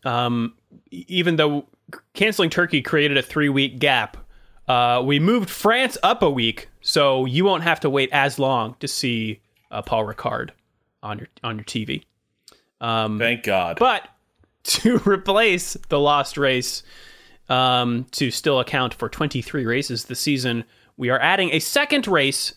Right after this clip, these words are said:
Speaker 1: in Austria. So France moved up the one, and then another Austria was put in that vacated slot. So now we'll go France, Austria, Austria, uh, in a triple header, which, I don't know,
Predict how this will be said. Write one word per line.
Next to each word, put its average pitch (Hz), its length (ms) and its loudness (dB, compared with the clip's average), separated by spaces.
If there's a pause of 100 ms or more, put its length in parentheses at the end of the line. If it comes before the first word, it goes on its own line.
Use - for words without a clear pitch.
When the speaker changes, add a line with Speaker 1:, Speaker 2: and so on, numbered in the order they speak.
Speaker 1:
in 151 120 0
Austria. 151 640 -2 (420)
So 127 260 0
France 208 320 0
moved 202 180 2
up 180 180 2
the 156 80 2
one, 131 340 0
and 139 120 0
then 131 360 0 (720)
another 151 380 4
Austria 143 420 2
was 117 160 -2
put 139 240 0
in 120 80 -2
that 117 180 0
vacated 120 480 -2
slot. 123 420 0 (260)
So - 120 -6
now 131 160 2
we'll 127 140 0
go 120 300 0
France, 170 640 0 (180)
Austria, 131 640 0 (160)
Austria, - 480 -4 (1040)
uh, 104 260 -8
in 107 140 -6
a 101 40 -8
triple - 300 -6
header, 113 320 -8 (520)
which, - 300 -6
I 147 60 2
don't 254 100 2
know, 175 280 0